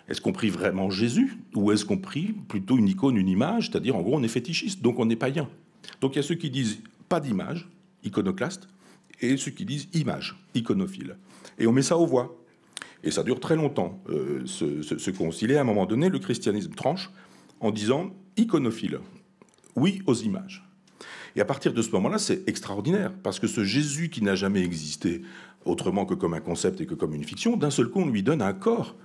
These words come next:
on lui donne un visage. Il a des yeux, il a une bouche, il a des oreilles, et cetera. Il a une barbe bifide, et cetera.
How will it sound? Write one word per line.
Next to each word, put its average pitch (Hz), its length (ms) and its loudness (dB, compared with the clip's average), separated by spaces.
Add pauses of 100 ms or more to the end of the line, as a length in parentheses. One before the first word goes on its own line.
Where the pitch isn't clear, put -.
(480)
on - 80 0
lui 92 80 2
donne 104 160 4
un 98 80 4
visage. 156 600 0 (260)
Il - 120 -2
a - 60 0
des 95 360 0
yeux, 170 180 4
il 123 100 0
a 80 60 0
une 87 80 0
bouche, 135 320 -2
il - 80 -6
a - 20 -6
des 82 80 -4
oreilles, 117 160 0
et - 40 -8
cetera. 156 360 -4
Il 190 120 -2
a - 20 -6
une 73 100 -6
barbe - 500 -8
bifide, 156 520 -4
et - 40 0
cetera. - 240 -6